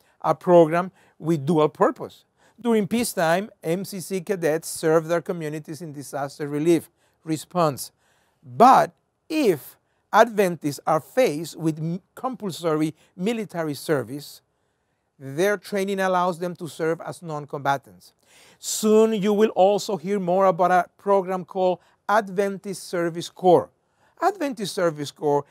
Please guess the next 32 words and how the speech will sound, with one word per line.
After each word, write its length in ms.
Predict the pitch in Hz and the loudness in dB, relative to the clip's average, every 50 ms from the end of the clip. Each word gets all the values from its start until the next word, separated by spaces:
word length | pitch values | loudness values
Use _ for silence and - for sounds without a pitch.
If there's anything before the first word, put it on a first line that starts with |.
| _ _ - | _ _ -6
is 180 | - 226 208 | -6 -4 -4
designed 800 | - 202 180 - - - - 247 233 208 175 160 156 160 156 - | -4 -6 -8 -6 -6 -4 -2 0 2 2 0 0 -2 -6 -10 -8
to 100 | - 190 | -10 -10
prepare 520 | 147 190 185 170 - - 196 208 214 - | -8 -8 -10 -10 -8 -8 -6 -6 -4 0
our 200 | - 190 180 170 | 2 2 2 2
people 580 | 160 - - 214 202 185 - 165 151 143 147 - _ _ _ _ _ _ _ | 2 -2 -8 -8 -8 -6 -6 -4 -4 -4 -4 -6 _ _ _ _ _ _ _
for 340 | _ - - 208 190 190 - - | _ -8 0 4 4 4 4 4
alternative 1120 | 180 180 175 165 - _ - - 240 247 254 262 240 220 208 160 - 196 190 170 143 _ - | 4 2 2 2 -2 _ -10 -4 -2 0 0 2 4 2 2 2 2 -2 -2 -2 -4 _ -4
programs 640 | - 185 175 170 143 135 131 131 120 101 - - _ _ _ _ _ | 2 4 4 4 4 2 -6 -6 -8 -10 -16 -20 _ _ _ _ _
to 100 | - 185 | -6 -4
military 500 | 160 165 160 156 151 - 170 151 147 147 | -4 -2 -2 -4 -2 0 0 0 0 0
service 520 | 127 - - 156 147 139 135 127 123 - _ _ _ _ _ _ _ _ _ _ _ - | -4 -4 -2 -2 -2 -2 -4 -8 -12 -14 _ _ _ _ _ _ _ _ _ _ _ 0
as 200 | 175 175 160 139 | 0 0 0 2
they 140 | 160 160 151 | 0 0 0
serve 320 | 143 - 160 147 147 139 | 0 -4 -4 -4 -4 -4
their 140 | 143 135 135 | -6 -6 -6
nations, 560 | 135 135 139 123 - - 113 98 95 - _ _ _ _ _ _ - | -8 -10 -12 -12 -14 -18 -20 -20 -20 -20 _ _ _ _ _ _ -10
not 360 | 139 151 156 165 170 170 160 | -6 0 4 6 6 6 6
in 120 | 156 143 | 2 -2
uniform, 600 | 135 143 170 165 151 139 120 127 127 123 123 127 _ - | -4 -4 -4 -4 -4 -6 -8 -6 -6 -6 -6 -10 _ -12
not 320 | 147 151 151 151 147 139 | -10 -6 -2 0 0 -2
in 100 | 139 127 | -2 -6
the 80 | 131 135 | -6 -4
military. 520 | 151 156 147 123 - 107 85 82 90 _ _ _ _ _ _ _ _ _ _ _ 269 | -4 -4 -4 -6 -12 -16 -18 -18 -20 _ _ _ _ _ _ _ _ _ _ _ -4
W 420 | 330 349 349 294 226 202 180 170 | -2 -2 -2 -2 -2 0 0 0
S 160 | 165 156 - | 0 0 -2
O 120 | 160 147 143 | -2 -2 -2
functions 640 | - - 165 156 151 151 - - 165 156 151 - _ _ _ _ _ - | -2 -2 -4 -4 -4 -4 -8 -10 -10 -10 -10 -14 _ _ _ _ _ -4
at 140 | - 165 | -4 -2
the 80 | 156 156 | 0 0
world 320 | 147 147 156 175 190 190 | -2 0 -2 -2 0 0
level, 380 | 139 120 120 123 156 190 202 _ | -2 -2 -4 -6 -8 -10 -12 _